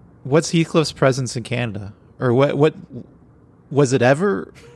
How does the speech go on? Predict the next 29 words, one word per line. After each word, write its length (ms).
uh, 380
was 200
Heathcliff 380
ever, 640
did 120
Heathcliff 260
ever 260
have, 260
like, 260
big 140
presence 260
in 40
Canada? 240
Did 80
you 60
have 100
the 80
sh-, 240
the, 100
the 240
show? 460
Was 200
he 160
in, 300
was 140
he 80
in 60
the 60
comic, 320